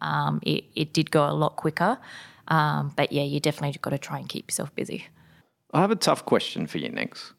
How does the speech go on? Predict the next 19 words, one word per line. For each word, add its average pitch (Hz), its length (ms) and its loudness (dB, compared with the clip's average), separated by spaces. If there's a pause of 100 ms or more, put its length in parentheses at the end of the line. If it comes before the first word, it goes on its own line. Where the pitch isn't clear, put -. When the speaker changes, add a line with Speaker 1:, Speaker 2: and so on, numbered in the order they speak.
(840)
Speaker 2:
Do 143 80 4
you 175 140 6
think 196 200 2
female 127 440 6
referees 90 720 0 (460)
have 101 340 0
it - 120 0
tougher? 185 540 2
And 92 380 2 (1000)
if 120 180 -2
it 113 100 6
is 123 160 6
true, 98 180 4
how 98 160 4
do 101 80 6
you 95 120 6
deal 80 180 4
with 71 160 -4
that? 50 160 -4